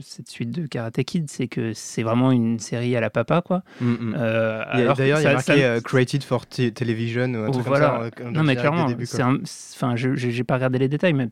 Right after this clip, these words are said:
Speaker 1: peut-être qu'elle est diffusée, euh, ou qu'elle a été produite, euh, pour des chaînes
Speaker 2: Je suis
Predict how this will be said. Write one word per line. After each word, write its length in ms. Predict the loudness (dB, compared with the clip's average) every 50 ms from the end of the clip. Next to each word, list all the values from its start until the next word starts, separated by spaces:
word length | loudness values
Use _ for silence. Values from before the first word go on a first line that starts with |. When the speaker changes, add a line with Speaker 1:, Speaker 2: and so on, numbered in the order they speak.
| -6 -8
Speaker 1:
peut-être 240 | -6 -6 -6 -6 -4
qu'elle 140 | -4 -4 -4
est 40 | -6
diffusée, 540 | -6 -10 -10 -12 -8 -4 -2 -2 0 0
euh, 340 | -2 -2 -2 -4 -4 -4 -6
ou 120 | -6 -8 -8
qu'elle 180 | -8 -8 -6
a 40 | -6
été 180 | -6 -8 -10 -12
produite, 460 | -8 -8 -6 -2 -2 -2 0 0 0
euh, 80 | -2
pour 200 | 0 -2 -2 -2
des 100 | -2 -4
chaînes 360 | -4 -4 -4 -4 -2 -2 -2 -4
Speaker 2:
Je 60 |
suis 20 | -4